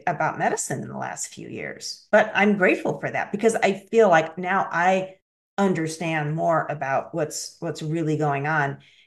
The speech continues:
and what's really making us sick and making our pets sick. And it's, and it's toxicity and poor nutrition and all of that. It's, it's not these little boogeyman viruses. So I,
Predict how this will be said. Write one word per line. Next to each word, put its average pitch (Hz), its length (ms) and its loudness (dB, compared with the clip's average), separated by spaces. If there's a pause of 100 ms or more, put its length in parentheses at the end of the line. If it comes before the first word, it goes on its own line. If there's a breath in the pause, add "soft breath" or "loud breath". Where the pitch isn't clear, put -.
(120)
and 139 240 -2
what's 160 240 -2
really 151 220 -2
making 135 360 -8
us - 140 -6
sick - 500 0
and 160 100 -4
making 151 340 -4
our 107 100 -6
pets - 340 -2
sick. - 300 -18
And 160 200 -2
it's, - 520 -8
and 143 100 -6
it's - 140 -10
toxicity - 720 -8 (100)
and 139 440 -6 (180)
poor 175 160 0
nutrition 139 760 -6 (580 loud breath)
and 151 140 -4
all 127 180 -4
of 117 60 -10
that. 123 280 -2 (140)
It's, - 480 -4
it's - 200 -8
not 170 240 2
these 160 180 -2
little 151 420 2
boogeyman 143 840 -2 (240)
viruses. 139 640 -4
So - 240 0
I, 220 320 4